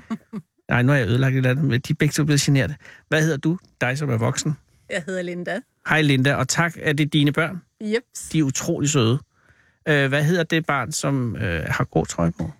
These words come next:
Speaker 2: Han hedder Karl.
Speaker 1: Hej Karl. Karl, kan jeg sige til lytterne, rækker tunge som svar.
Speaker 2: <laughs>
Speaker 1: Øh, Karl, er det med K eller C, Karl?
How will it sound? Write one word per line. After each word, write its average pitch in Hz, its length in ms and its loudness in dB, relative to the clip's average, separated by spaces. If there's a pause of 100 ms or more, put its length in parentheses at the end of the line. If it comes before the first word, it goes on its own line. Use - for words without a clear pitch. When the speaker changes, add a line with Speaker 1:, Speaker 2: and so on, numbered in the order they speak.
(120)
Speaker 2:
Han 170 160 -2
hedder 175 180 -2
Karl. - 420 -6 (520)
Speaker 1:
Hej 226 100 2
Karl. 202 340 2 (2250)
Karl, - 220 -4 (120)
kan 123 100 0
jeg 110 100 2
sige 120 240 4
til 110 200 0
lytterne, 117 340 2
rækker 110 260 0
tunge 143 360 2
som 180 200 -2
svar. 170 280 0 (160)
Speaker 2:
<laughs> 226 320 0
Speaker 1:
Øh, 143 380 2
Karl, 147 240 -2
er 151 60 0
det 151 160 0
med 170 80 0
K 170 100 -6
eller 196 260 0
C, 214 260 -2
Karl? 214 260 -2